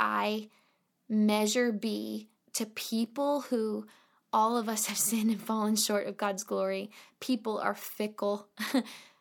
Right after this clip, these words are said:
Or do I look to the author and perfecter of my faith?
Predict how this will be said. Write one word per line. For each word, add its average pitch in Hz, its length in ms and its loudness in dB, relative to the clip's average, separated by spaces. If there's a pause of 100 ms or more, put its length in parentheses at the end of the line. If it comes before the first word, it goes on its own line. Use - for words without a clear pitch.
(160)
Or 262 260 8
do 240 200 4
I 226 160 2
look 226 320 -4 (160)
to 233 200 -4
the 214 120 -2
author 220 480 0
and 226 180 -2
perfecter 214 560 -4
of 208 160 -6
my 202 180 -4
faith? 196 520 -10